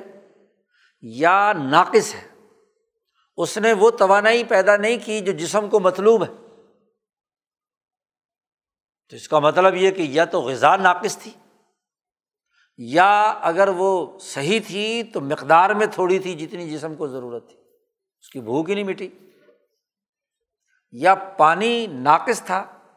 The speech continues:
جس نے پیاس نہیں بجھائی بلکہ پیاس اور بھڑکا دی، اس میں بہت ساری ایسی فضول چیزیں ملی ہوئی تھیں، یا پانی تو بہت اچھا اور شاندار تھا لیکن جتنی جسم کو ضرورت تھی اس سے کم ہوا۔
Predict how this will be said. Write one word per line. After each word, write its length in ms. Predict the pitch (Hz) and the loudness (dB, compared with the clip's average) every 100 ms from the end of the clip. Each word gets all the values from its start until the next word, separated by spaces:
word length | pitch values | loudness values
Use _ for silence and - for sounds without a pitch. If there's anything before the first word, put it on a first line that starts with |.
| _ _ | _ _
جس 140 | 135 | -16
نے 120 | 165 208 | -8 -6
پیاس 440 | 208 190 202 202 | 2 4 6 4
نہیں 160 | 208 220 | -2 -2
بجھائی 340 | 175 170 185 | 2 2 2
بلکہ 300 | 175 170 185 | 0 -2 -4
پیاس 420 | 180 165 165 156 | -4 2 2 2
اور 140 | 170 170 | 0 0
بھڑکا 400 | 143 127 147 147 | 0 -2 0 -2
دی، 140 | 147 - - _ _ _ _ _ _ _ _ _ _ _ _ _ _ | -2 -14 -20 _ _ _ _ _ _ _ _ _ _ _ _ _ _
اس 140 | 131 117 | -20 -8
میں 120 | 151 | -4
بہت 280 | 131 147 165 | 2 2 2
ساری 260 | 180 170 | 0 2
ایسی 240 | 160 156 180 | 0 -2 -6
فضول 360 | 139 147 175 | -8 -4 -4
چیزیں 220 | 160 160 165 | -4 -8 -8
ملی 240 | 156 151 | -8 -10
ہوئی 140 | 143 | -10
تھیں، 160 | 143 139 - _ _ _ | -14 -18 -20 _ _ _
یا 140 | 147 | 0
پانی 460 | 180 180 165 170 240 | 0 4 4 4 2
تو 120 | 240 | 2
بہت 260 | 190 185 208 | 6 6 4
اچھا 260 | - - | 0 2
اور 100 | 208 | 2
شاندار 520 | 180 - 156 160 160 196 | 2 -2 -2 2 2 2
تھا 280 | - 151 | 2 2
لیکن 380 | 185 175 - 170 | 2 -2 -6 -8
جتنی 300 | 143 156 190 | -10 -8 -6
جسم 300 | 180 175 190 | -6 -4 -4
کو 140 | 185 180 | -2 -2
ضرورت 400 | 160 175 190 190 | 0 0 0 -2
تھی 80 | |
اس 140 | 170 - | -8 -6
سے 100 | 160 | -6
کم 220 | 156 160 | -4 -6
ہوا۔ 180 | 147 | -8